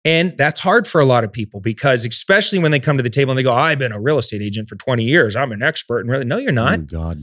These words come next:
Speaker 1: You're an expert at being an agent.
Speaker 2: Yeah.
Speaker 1: Great. Good for you. But creative real estate is totally different. You think it's not, but that's because you got a lens on and you're, you don't know what you don't know. And so my advice is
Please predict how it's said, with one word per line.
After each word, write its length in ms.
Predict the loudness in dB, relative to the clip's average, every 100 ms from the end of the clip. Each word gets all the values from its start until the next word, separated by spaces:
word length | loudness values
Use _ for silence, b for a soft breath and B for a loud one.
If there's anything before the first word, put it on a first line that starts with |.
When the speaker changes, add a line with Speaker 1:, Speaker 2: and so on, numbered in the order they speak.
| -4
Speaker 1:
You're 120 | 2 2
an 60 |
expert 340 | 2 0 0 0
at 100 | 0
being 180 | 2
an 120 | 2 4
agent. 360 | 2 0 -6 _ -8
Speaker 2:
Yeah. 160 | -6 -6 _ _ _
Speaker 1:
Great. 380 | 2 4 4 0
Good 220 | 0 0
for 100 | 0
you. 260 | 0 2 2
But 220 | 0 -2
creative 300 | 0 0 2
real 120 | 0
estate 200 | 0 -2
is 120 | -4 -4
totally 300 | -4 -2 -2
different. 380 | -2 -4 -12 -18 b b _
You 120 | -2
think 400 | 0 2 2 0 -10 -4
it's 220 | -4 0
not, 360 | 0 -2 -6 -8
but 100 | -2
that's 200 | -2 -2
because 320 | -4 -4 -4
you 60 | -2
got 120 | -2 0
a 40 |
lens 360 | 0 2 0 -2
on 320 | -6 -10 -12
and 120 | -8 -4
you're, 200 | -4 -4
you 120 | -6 -4
don't 240 | -2 -4 0
know 380 | 2 2 -2 -14 _
what 140 | -8
you 80 | -6
don't 200 | -4 -4 -6
know. 240 | -8 -10 B B B B _ _
And 160 | -2 0
so 520 | 2 4 4 2 -2 -2
my 300 | 0 2 2
advice 520 | 2 0 -2 -4 -4
is 280 | -4 -6